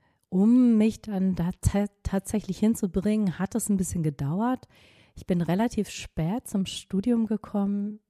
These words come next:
Ich habe, ähm, erst, glaube ich, mit einundzwanzig dann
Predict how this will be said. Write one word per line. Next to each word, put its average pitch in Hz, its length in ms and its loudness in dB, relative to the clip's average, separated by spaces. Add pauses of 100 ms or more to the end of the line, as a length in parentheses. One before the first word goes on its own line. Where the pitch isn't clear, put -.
(120)
Ich - 260 -10
habe, 175 100 -8 (220)
ähm, 170 520 -4 (880)
erst, 170 680 -4
glaube 147 340 -4
ich, 147 140 -6
mit 151 180 -6 (220)
einundzwanzig 156 1080 -4
dann 139 600 -6